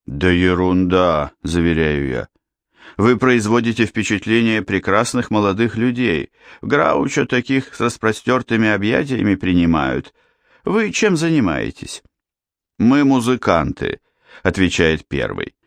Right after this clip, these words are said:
В его выговоре присутствует прелестный пародийный намёк на кокни. "А, ну тогда всё в порядке.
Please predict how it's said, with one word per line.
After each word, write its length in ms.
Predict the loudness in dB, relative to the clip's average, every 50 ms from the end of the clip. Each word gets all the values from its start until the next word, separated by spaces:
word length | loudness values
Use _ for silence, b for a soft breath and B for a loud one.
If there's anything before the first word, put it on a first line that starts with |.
| _ _ _ -6
В 80 | -2
его 440 | 2 2 4 2 2 2 2 2 2
выговоре 600 | 2 2 2 2 2 0 2 2 2 2 2 0
присутствует 840 | 0 0 -2 0 0 0 -2 -2 -2 -4 -2 0 2 2 2 0 -2
прелестный 640 | -2 0 2 2 2 0 0 0 0 0 0 0 0
пародийный 760 | 0 0 0 2 2 0 0 0 0 2 2 2 2 2 2
намёк 520 | 2 2 0 0 0 0 0 -2 -2 0
на 160 | 0 0 0 0
кокни. 600 | -2 0 0 0 0 -2 -6 -10 -10 -10 -12 -16 _ _ _ _ _ _ _ _ _ _ _ _ _ _ _ -6
"А, 520 | -2 -2 0 0 0 0 -2 -2 -4 -6 -4
ну 220 | -2 0 0 2 2
тогда 400 | 0 0 0 2 2 2 0 0
всё 220 | 0 -2 -2 -2
в 80 | -2 -4
порядке. 640 | -6 -6 -4 -4 -4 -6 -8 -10 _ -16 -16 -16